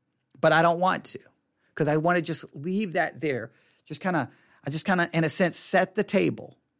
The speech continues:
And I want you to just think about it. How, and I want you to really think about this. In your Christian life,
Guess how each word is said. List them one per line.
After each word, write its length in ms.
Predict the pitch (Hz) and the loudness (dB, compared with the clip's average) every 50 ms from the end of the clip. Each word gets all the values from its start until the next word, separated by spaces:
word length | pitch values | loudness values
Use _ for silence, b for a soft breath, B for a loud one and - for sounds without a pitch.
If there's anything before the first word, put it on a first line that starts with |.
| _ _ _ _ _ _ _ _ _ _ _ - | _ _ _ _ _ _ _ _ _ _ _ -4
And 80 | 147 151 | 0 2
I 60 | 156 | 2
want 300 | 151 160 175 170 - 208 | 2 2 2 0 0 -2
you 40 | 190 | -2
to 80 | 156 | -2
just 280 | 135 - 147 - - - | -2 -6 -8 -8 -8 -4
think 220 | 214 233 247 240 | -2 -2 -2 -2
about 260 | 123 - - - - - _ _ | -4 -8 -10 -14 -14 -16 _ _
it. 60 | _ _ _ _ _ _ _ _ _ _ _ _ _ _ _ _ _ _ _ _ _ _ _ _ _ _ _ _ _ | _ _ _ _ _ _ _ _ _ _ _ _ _ _ _ _ _ _ _ _ _ _ _ _ _ _ _ _ _
How, 420 | - - - 160 175 202 233 247 - | -12 -6 0 2 2 4 4 2 2
and 300 | - 170 165 160 160 - | 2 0 0 0 0 0
I 60 | 143 | 0
want 240 | 160 185 208 180 - | 0 0 0 -2 -2
you 80 | 185 143 | -2 -2
to 40 | 135 | 0
really 340 | 131 123 156 202 240 247 | 0 0 0 2 2 0
think 260 | 233 - 208 196 - - | 0 -2 -2 -4 -4 -6
about 240 | 131 - 113 - | -8 -10 -10 -14
this. 160 | - 101 98 - | -14 -16 -12 -8
In 200 | - - 165 143 | -4 -2 0 0
your 320 | 139 147 175 208 240 247 | 2 2 2 2 2 0
Christian 540 | 247 - - 208 214 208 - - - 196 180 | -2 -4 -4 -2 -2 -2 -4 -6 -6 -4 -2
life, 440 | 175 165 - - - - _ _ | -2 -2 -4 -6 -10 -16 _ _